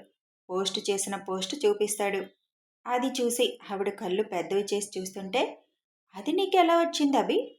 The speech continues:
అడుగుతుంది సుచిత్ర. "మా ఫ్రెండ్ వాళ్ళ చెల్లి కోమలి ఫ్రెండ్ అమ్మా, వాళ్ళు వెళ్ళి మూడు రోజులైంది. నా ఫ్రెండ్ పంపించాడు, నీ మరదలు చూడు ఎలా ఎంజాయ్ చేస్తుంది అని నాకు లింక్ పంపాడు."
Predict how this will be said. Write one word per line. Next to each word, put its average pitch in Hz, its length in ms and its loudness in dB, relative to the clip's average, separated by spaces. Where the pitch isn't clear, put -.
అడుగుతుంది 208 580 -2
సుచిత్ర. 226 600 -2
"మా 269 120 -2
ఫ్రెండ్ 196 440 -2
వాళ్ళ 214 260 4
చెల్లి 208 560 0
కోమలి 190 360 2
ఫ్రెండ్ 196 340 -2
అమ్మా, 202 300 -2
వాళ్ళు 185 280 2
వెళ్ళి 190 240 2
మూడు 202 300 0
రోజులైంది. 196 600 0
నా 185 120 -4
ఫ్రెండ్ 196 480 0
పంపించాడు, 196 540 0
నీ 185 120 -8
మరదలు 185 520 2
చూడు 202 280 2
ఎలా 190 300 6
ఎంజాయ్ 202 500 0
చేస్తుంది 190 440 -2
అని 190 320 -2
నాకు 214 240 -2
లింక్ 190 460 -4
పంపాడు." 196 400 0